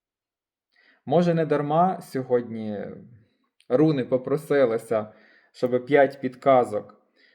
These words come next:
е, витягнути для України. І для кожного з нас в тому числі. Сила і успіх, руна Соуло. Хай сходить сонце українське, так? Хай світить воно, хай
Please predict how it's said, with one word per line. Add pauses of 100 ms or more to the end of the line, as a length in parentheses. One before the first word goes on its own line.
(160)
е,
витягнути
для
України. (180)
І
для
кожного
з
нас
в
тому
числі. (500)
Сила
і
успіх,
руна
Соуло.
Хай
сходить
сонце
українське,
так?
Хай
світить
воно,
хай